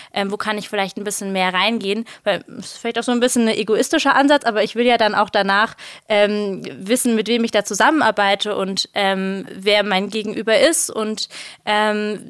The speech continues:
ich glaube, da ist es ganz gut, sich so ein bisschen von seiner Neugierde leiten zu lassen, natürlich immer <laughs> mit einer respektvollen Neugier, ähm, und, und ich glaube, da findet man dann ganz oft auch Anknüpfungspunkte für sich selbst, um dann auch wieder was von sich zu zeigen. Das muss, glaube ich, gar nicht so künstlich und gestellt sein.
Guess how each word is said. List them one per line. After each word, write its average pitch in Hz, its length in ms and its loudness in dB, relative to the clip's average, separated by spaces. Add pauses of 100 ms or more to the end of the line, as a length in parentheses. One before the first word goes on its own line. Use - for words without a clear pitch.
(140)
ich - 140 -8
glaube, 240 280 2
da 226 80 2
ist 202 160 2
es 226 80 -6
ganz 214 200 -2
gut, 262 180 -4
sich 220 140 -4
so 214 60 -6
ein 202 80 -4
bisschen 214 200 -6
von 196 200 -6
seiner 196 320 0 (320)
Neugierde 220 500 2
leiten 208 340 2
zu 247 140 0
lassen, 208 280 -2
natürlich 202 380 -6
immer 190 180 -6
<laughs> - 0 -
mit 190 100 -4 (340)
einer 202 180 -2 (140)
respektvollen 226 840 -2
Neugier, 220 500 2 (400)
ähm, 196 400 2 (100)
und, 202 180 -4
und 202 120 -4
ich - 80 -8
glaube, 190 200 2
da 190 100 0
findet 233 280 0
man 208 160 0
dann 190 120 0
ganz 180 220 -2
oft 208 160 -4
auch 180 160 -4
Anknüpfungspunkte 190 840 -6
für 190 160 -8
sich 180 180 -8
selbst, 190 340 0
um 185 100 -6
dann 180 160 -2
auch 185 140 -4
wieder 196 220 0 (280)
was 220 200 0
von 220 180 2
sich 220 260 0
zu 226 100 -2
zeigen. 180 360 0
Das 185 120 -8
muss, 196 160 -4
glaube 185 200 -2
ich, - 80 -10
gar 175 140 -2
nicht 185 140 -6
so 185 80 -8
künstlich 190 420 -8
und - 100 -12
gestellt 302 360 2
sein. 247 280 2